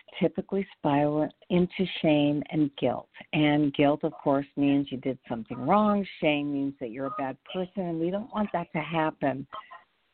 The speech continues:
So it is important to be able to process negative feelings, and it's also important to have support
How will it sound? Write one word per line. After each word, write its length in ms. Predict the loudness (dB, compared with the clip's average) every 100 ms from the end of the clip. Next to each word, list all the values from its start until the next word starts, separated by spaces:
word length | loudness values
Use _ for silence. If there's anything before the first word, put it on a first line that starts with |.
| -4 2
So 400 | 4 2 0 -8 _ _ -8
it 140 | -8 -6
is 220 | -8 -6 -6
important 720 | -6 -4 -4 -4 -6 -10 -10 _
to 60 | -4
be 100 | -2
able 180 | -2 -4
to 80 | -14 -10
process 480 | -2 -2 -2 -2 -4 0
negative 360 | 2 2 2 -2 0
feelings, 460 | 4 4 4 0 -6 -6
and 100 | -4
it's 180 | -4 -8 _ 0
also 720 | 2 0 0 2 4 2 -2 -14 -10
important 440 | -10 -6 -6 -4 -4
to 60 |
have 200 | -2 -2 -4 -6 -8
support 380 | -4 0 0